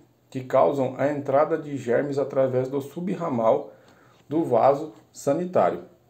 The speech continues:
bidê ou banheira. E por si só, esse já é um bom motivo para que você faça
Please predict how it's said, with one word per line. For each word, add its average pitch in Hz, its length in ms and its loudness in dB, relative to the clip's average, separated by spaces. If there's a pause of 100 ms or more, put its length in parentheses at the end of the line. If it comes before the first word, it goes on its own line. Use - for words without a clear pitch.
bidê 147 640 -4
ou 151 200 0
banheira. 147 560 -2 (800)
E 135 80 -8
por 185 280 4
si 185 200 -4
só, 151 500 2 (340)
esse 156 280 -6
já 143 160 4
é 143 60 4
um 156 180 -2
bom 135 120 -2
motivo 151 440 -4
para 147 260 4
que 143 120 -10
você 143 280 -4
faça 127 600 0